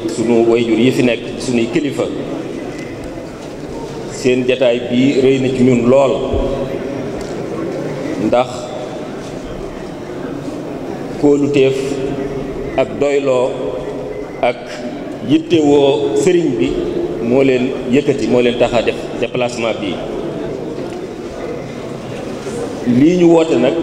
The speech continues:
dama bëgg a leeral lu tax nu woote ko. Xam ngeen ne réewum Sénégal, ci tubaab dañ naan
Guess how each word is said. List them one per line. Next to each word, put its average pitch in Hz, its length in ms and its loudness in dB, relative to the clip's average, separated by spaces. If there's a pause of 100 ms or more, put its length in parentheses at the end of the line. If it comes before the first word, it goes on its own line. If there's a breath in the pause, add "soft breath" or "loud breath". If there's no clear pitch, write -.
(460)
dama 139 240 4
bëgg 147 200 0
a 135 40 4
leeral 135 460 4 (640)
lu 127 240 4
tax - 160 0 (120)
nu 127 200 4
woote 131 400 4
ko. 92 120 0 (2750)
Xam 170 240 0
ngeen 160 240 0
ne 147 140 4 (500)
réewum 165 400 4
Sénégal, 127 480 2 (2750)
ci 160 120 2
tubaab 165 360 4
dañ 151 140 2
naan 151 180 4